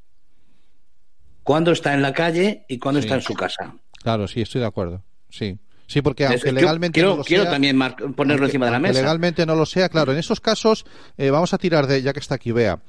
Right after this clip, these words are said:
Speaker 2: yo lo he dicho antes porque ha sido la primera frase que me ha salido,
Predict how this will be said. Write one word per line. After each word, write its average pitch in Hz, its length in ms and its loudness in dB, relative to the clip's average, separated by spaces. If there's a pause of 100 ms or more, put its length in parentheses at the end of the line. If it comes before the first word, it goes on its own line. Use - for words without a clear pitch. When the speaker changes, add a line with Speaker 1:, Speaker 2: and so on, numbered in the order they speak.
(120)
Speaker 2:
yo 131 160 0
lo 143 60 4
he - 20 6
dicho 147 240 2
antes 143 300 0
porque - 260 -6
ha 107 60 -2
sido 135 160 0
la 127 80 4
primera 120 240 -2
frase - 260 -6
que 123 80 -6
me 113 120 -2
ha 101 60 -2
salido, 101 440 -4